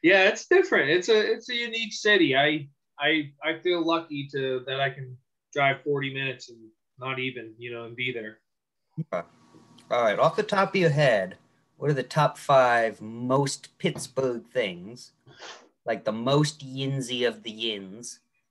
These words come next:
Speaker 2: Five things to represent the, the belief of yinsism.
Speaker 1: Well, uh, number one, I'll just would, would hundred percent be the Steelers. I feel
Speaker 2: Okay,
Speaker 1: like
Speaker 2: okay. Well, sports teams are all in one.
Speaker 1: Okay,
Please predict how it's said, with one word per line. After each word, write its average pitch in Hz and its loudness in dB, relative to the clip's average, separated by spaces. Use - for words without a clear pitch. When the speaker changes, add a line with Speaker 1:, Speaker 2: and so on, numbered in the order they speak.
Speaker 2:
Five 160 2
things 165 2
to 143 -8
represent 135 0
the, 107 -6
the 101 -2
belief 123 -6
of 113 -4
yinsism. 113 -8
Speaker 1:
Well, 165 4
uh, 135 4
number 151 0
one, 151 0
I'll 131 -4
just 135 -8
would, 131 0
would 127 -2
hundred 131 -2
percent 135 -4
be 127 -14
the 131 -6
Steelers. 123 -2
I 117 -10
feel 135 -2
Speaker 2:
Okay, 147 4
Speaker 1:
like - 4
Speaker 2:
okay. 151 0
Well, 143 -6
sports - 0
teams 131 -2
are 107 2
all 95 2
in 87 -12
one. 87 -10
Speaker 1:
Okay, 143 2